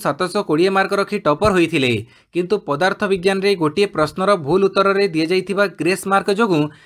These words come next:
ଏଥିରେ ଆଉ ଚଉରାଳିଶ ଜଣ ପରୀକ୍ଷାର୍ଥୀ ଟପର ତାଲିକାରେ ଯୋଡ଼ି ହୋଇଯାଇଛନ୍ତି। ଏପରିକି ଏହି ଚଉରାଳିଶ ପ୍ରାର୍ଥୀଙ୍କ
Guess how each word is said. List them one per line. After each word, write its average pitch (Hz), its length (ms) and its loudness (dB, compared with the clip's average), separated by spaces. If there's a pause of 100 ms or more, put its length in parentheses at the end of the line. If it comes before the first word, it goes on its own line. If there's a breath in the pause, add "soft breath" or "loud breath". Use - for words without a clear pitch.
(140 loud breath)
ଏଥିରେ 175 300 0
ଆଉ 190 140 2 (120)
ଚଉରାଳିଶ 170 400 2
ଜଣ 202 160 0 (140)
ପରୀକ୍ଷାର୍ଥୀ 175 440 -2 (120)
ଟପର 175 260 2
ତାଲିକାରେ 202 420 2
ଯୋଡ଼ି 160 280 2
ହୋଇଯାଇଛନ୍ତି। 151 640 0 (520 soft breath)
ଏପରିକି 185 540 -2
ଏହି 180 260 0
ଚଉରାଳିଶ 160 400 2
ପ୍ରାର୍ଥୀଙ୍କ 160 440 -2